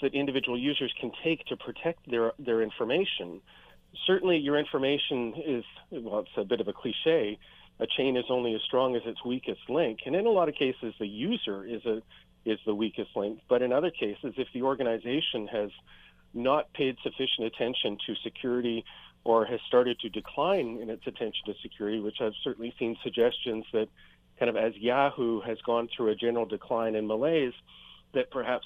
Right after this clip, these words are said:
they, they weren't on top of the ball as other organizations, uh, that are kind of still on the upswing have.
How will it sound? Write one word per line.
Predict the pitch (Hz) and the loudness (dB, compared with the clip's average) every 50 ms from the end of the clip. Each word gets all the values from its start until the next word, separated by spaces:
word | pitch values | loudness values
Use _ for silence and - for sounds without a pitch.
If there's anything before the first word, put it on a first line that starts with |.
| - - | -4 -2
they, | 117 107 113 | 0 0 0
they | 98 110 113 | 0 0 2
weren't | 117 120 117 120 - | 2 4 4 2 2
on | 113 113 117 | 0 -2 0
top | - - 120 117 - | 2 4 4 4 2
of | 110 | 0
the | 104 | -2
ball | 90 123 120 127 135 127 117 - | 2 4 4 4 4 4 2 2
as | 113 110 104 - | 0 -2 -2 -2
other | - 131 131 156 | 0 2 2 2
organizations, | 135 110 120 113 98 107 104 104 101 104 107 104 98 - - 98 101 107 - - _ - - - - - _ _ _ - | 2 2 0 0 0 -2 -2 -2 -2 -4 -4 -4 -4 -4 -6 -6 -8 -10 -14 -18 _ -20 -20 -20 -20 -20 _ _ _ 2
uh, | 110 107 101 101 98 - | 2 2 2 2 0 2
that | 117 113 | 2 4
are | 110 107 107 120 - - | 4 4 2 0 -2 -4
kind | - 101 | -2 -2
of | 98 - - | -2 -2 -4
still | - 117 110 117 | -4 -2 0 0
on | 104 101 | 0 0
the | 107 120 | 0 0
upswing | 160 - - - - 117 104 | 0 0 0 -2 -4 -2 -2
have. | 95 - 98 90 90 98 | -2 -4 -6 -4 -4 -6